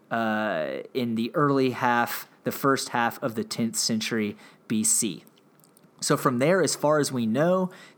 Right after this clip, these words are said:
that's where the ark stayed for about four hundred years there in the Temple of Solomon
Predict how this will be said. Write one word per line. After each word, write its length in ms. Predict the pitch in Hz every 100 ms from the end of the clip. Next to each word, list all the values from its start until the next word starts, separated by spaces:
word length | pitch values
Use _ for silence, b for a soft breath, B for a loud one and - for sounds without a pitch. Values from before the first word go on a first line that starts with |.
| -
that's 280 | 123 -
where 140 | 139 131
the 160 | 123
ark 300 | 131 127 113
stayed 680 | - - - 147 147 151 143 143 B
for 220 | - 131
about 280 | 113 110 -
four 340 | - 143 147
hundred 340 | 135 139 131 123
years 420 | 120 120 110 107
there 320 | 117 110 107 B B -
in 240 | 139 139
the 80 | 127
Temple 420 | 117 131 123 120 -
of 200 | 120 120
Solomon 760 | - 127 113 110 110 107 107